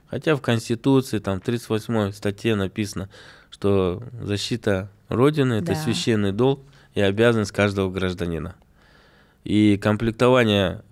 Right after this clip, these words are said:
Speaker 1: солдатами срочной службы — это один из методов комплектования, который, э, используется, м, у, у всех наших соседей. И по нашей информации, даже,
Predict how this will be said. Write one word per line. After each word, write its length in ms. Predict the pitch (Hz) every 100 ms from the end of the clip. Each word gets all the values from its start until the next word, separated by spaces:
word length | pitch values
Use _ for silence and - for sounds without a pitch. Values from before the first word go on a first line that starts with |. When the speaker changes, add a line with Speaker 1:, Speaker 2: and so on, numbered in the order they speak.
| - -
Speaker 1:
солдатами 760 | - 101 107 117 110 98 92 90 -
срочной 480 | - 113 - 92 92
службы — 420 | 131 135 117 98 - -
это 340 | 107 113 107 104 - _ _
один 360 | 107 135 143
из 120 | 123 117
методов 480 | 135 135 117 117
комплектования, 760 | 110 113 117 110 123 139 156 120
который, 480 | - 98 113 110 98 - - - _ _ _ _ _ -
э, 440 | 87 85 64 -
используется, 920 | - - 131 131 117 113 - 104 98 98
м, 1200 | 50 - 50 50 - - - - - - 62 73
у, 300 | 104 131 117
у 40 |
всех 300 | 127 - 139
наших 260 | 117 101 87
соседей. 480 | - 90 90 - - _ _ _ _ _ _ -
И 400 | 107 107 101 - - -
по 120 | 101
нашей 380 | 117 170 185 151
информации, 640 | 127 120 120 117 104 -
даже, 480 | 92 110 110 101 98